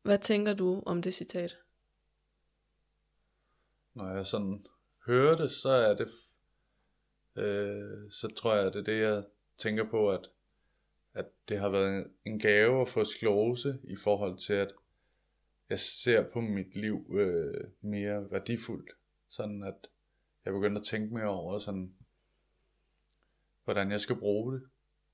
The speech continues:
Speaker 2: og respektere
Speaker 1: Ja.
Speaker 2: det. Så på den måde føler jeg, at jeg har fået noget lort,
Speaker 1: <laughs>
Speaker 2: men det har givet mig et nyt, øh, en, en ny, nye tanker om, hvordan jeg skal bruge mit liv.
Speaker 1: Ja.
Speaker 2: Hvordan man skal være glad for det, man har og sådan noget.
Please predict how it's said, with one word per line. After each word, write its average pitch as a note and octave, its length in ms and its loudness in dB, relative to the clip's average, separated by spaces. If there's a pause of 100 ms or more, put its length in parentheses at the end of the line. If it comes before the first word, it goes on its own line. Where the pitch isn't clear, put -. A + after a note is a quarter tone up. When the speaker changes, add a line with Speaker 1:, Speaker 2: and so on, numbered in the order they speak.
(160)
Speaker 2:
og G2 100 -4
respektere G#2 500 -2
Speaker 1:
Ja. - 60 -6
Speaker 2:
det. A#2 120 -14 (1160)
Så - 100 -12
på - 100 -6
den A2+ 200 4
måde A2+ 220 4
føler G#2+ 300 0
jeg, G2+ 140 0
at F#2 60 -4
jeg F#2 100 -6
har F#2+ 160 -6
fået A2+ 260 2
noget G#2+ 340 -4 (300)
lort, B2 460 2 (220)
Speaker 1:
<laughs> - 380 4
Speaker 2:
men - 140 2
det G#2+ 80 6
har G#2 140 4
givet A2+ 280 -2
mig A2 360 0 (140)
et - 160 -8
nyt, A2 200 -2 (520)
øh, F2 300 -8
en, - 280 -6 (200)
en A2 320 -8
ny, C3 340 -2 (160)
nye B2+ 240 -2
tanker A2+ 320 2
om, G#2 80 2
hvordan G#2 240 0
jeg G#2+ 100 -6
skal - 220 -2 (200)
bruge A#2 180 2
mit B2 120 -2
liv. G#2+ 280 -8 (100)
Speaker 1:
Ja. F#3+ 160 -6 (240)
Speaker 2:
Hvordan G2 180 -4
man G2+ 140 -4
skal G2 280 -8 (560)
være F#2+ 100 -2
glad F#2+ 280 4
for G2 120 -8
det, G2+ 120 -6
man G2 120 -2
har F#2+ 160 2
og - 300 -12
sådan - 180 -16
noget. G2+ 140 -10